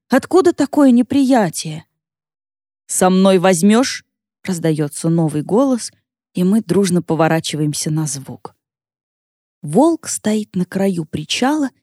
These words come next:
сунув руки в карманы, задрав голову и разглядывая витиеватые буквы на отполированном волнами боку корабля.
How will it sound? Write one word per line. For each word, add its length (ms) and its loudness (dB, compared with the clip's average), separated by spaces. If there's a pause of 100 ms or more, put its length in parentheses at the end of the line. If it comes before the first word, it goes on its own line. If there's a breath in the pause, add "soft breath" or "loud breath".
сунув 440 -2
руки 240 -4
в 80 -12
карманы, 640 -2 (320)
задрав 440 -4
голову 500 2
и 140 -6
разглядывая 760 0
витиеватые 640 -2
буквы 460 0 (260)
на 80 0
отполированном 840 2
волнами 460 2
боку 320 -6
корабля. 580 -8